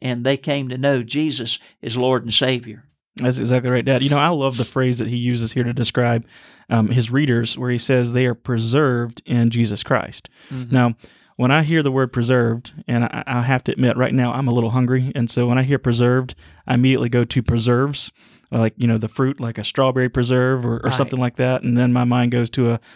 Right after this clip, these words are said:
Speaker 2: a hot biscuit, and I'm putting preserves on it.
Speaker 1: Yeah.
Speaker 2: As you can tell, I haven't had anything to eat, uh, prior to <laughs> recording the, the podcast today, but, um, that word there, when I think about how we use the word preserved just in our everyday language,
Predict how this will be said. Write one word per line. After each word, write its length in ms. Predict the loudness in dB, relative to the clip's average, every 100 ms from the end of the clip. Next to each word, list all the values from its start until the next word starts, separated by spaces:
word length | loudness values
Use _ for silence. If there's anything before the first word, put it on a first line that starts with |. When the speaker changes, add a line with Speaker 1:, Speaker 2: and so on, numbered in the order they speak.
| -8
Speaker 2:
a 80 | -4
hot 240 | 0 0 0
biscuit, 400 | -2 0 -2 0
and 120 | -2
I'm 140 | 0
putting 240 | -2 -2 -2
preserves 420 | -2 -2 0 0
on 140 | 2
it. 120 | 0 -2
Speaker 1:
Yeah. 320 | 0 0 0 -2
Speaker 2:
As 120 | 0
you 60 | 0
can 120 | 2
tell, 180 | 2 2
I 80 |
haven't 240 | 2 0 0
had 140 | 0
anything 260 | 2 2 0
to 120 | 0
eat, 260 | -2 -2 -6
uh, 340 | -2 0 0 -2 -8
prior 260 | -2 0 0
to 220 | 0 -2
<laughs> 100 | 0
recording 500 | -4 -2 0 2 2
the, 140 | 0 -4
the 80 | -6
podcast 460 | -4 -2 0 -2
today, 360 | 0 -2 0 -2 -6 -20 -16 -6
but, 400 | 2 2 2 0
um, 360 | 2 4 2 -2 -10 -20 -20 -4
that 260 | -2 0
word 320 | 2 4 4 4
there, 160 | 2
when 120 | 2
I 40 | 0
think 220 | -2 0
about 180 | 0 -2
how 220 | -4 -4
we 100 | -4
use 320 | -2 -2 0
the 100 | -2
word 280 | 0 0 0
preserved 560 | 0 2 4 2 0 -4
just 240 | -4 0
in 80 | 0
our 160 | 0 -2
everyday 460 | -2 0 0 0
language, 560 | 0 -2 -6 -10 -10